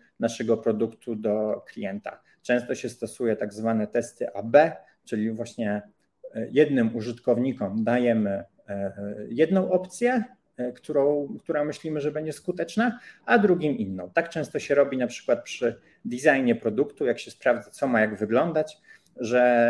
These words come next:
e, jednym użytkownikom damy zielony przycisk, drugim niebieski przycisk i sprawdzamy, który się lepiej klika. E,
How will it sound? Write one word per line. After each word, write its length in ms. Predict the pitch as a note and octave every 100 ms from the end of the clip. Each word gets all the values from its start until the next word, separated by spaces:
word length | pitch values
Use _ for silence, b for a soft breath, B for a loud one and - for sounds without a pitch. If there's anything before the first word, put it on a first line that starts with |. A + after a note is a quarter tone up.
| A#2+ A#2
e, 320 | A#2 A2+ A2 A#2 - D3+
jednym 340 | E3+ D3+ C3+
użytkownikom 760 | B2 - - B2+ C3+ B2 A#2+
damy 340 | A#2+ A#2 A#2 G#2 B B -
zielony 400 | B2+ D#3+ F#3 F#3
przycisk, 500 | F3+ F3+ D#3 C3+ -
drugim 380 | C3 B2 A2+ A2
niebieski 420 | A2 E3+ - -
przycisk 500 | - - - - -
i 40 |
sprawdzamy, 500 | _ D3 C#3 C#3 C3+
który 260 | - B2 A2+
się 180 | - G#2
lepiej 240 | G2+ G#2
klika. 400 | - _ - - _ _ _ _ -
E, 840 | A2 A2+ G#2+ G#2+ G#2+ G#2+ G#2